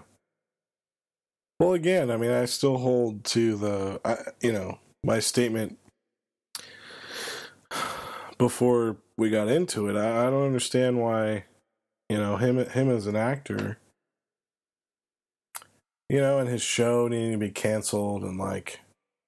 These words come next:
like, what's the real issue there? People just don't wanna get dirty? Like, is that it?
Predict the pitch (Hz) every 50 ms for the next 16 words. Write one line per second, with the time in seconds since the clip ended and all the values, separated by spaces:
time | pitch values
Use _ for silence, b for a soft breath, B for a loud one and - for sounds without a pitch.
0 | _ _ _ _ _ _ _ - - 135 175 202 220 214 - - 185 175 180 180
1 | 156 131 131 160 180 - - 110 104 95 90 - 80 76 - - - _ _ _
2 | _ _ _ - 139 139 156 151 143 139 139 120 107 113 120 123 131 110 120 117
3 | 117 113 107 110 113 - - - - 104 101 110 123 139 160 185 - - _ _
4 | _ _ 95 95 101 113 107 98 98 101 110 123 110 98 107 139 139 -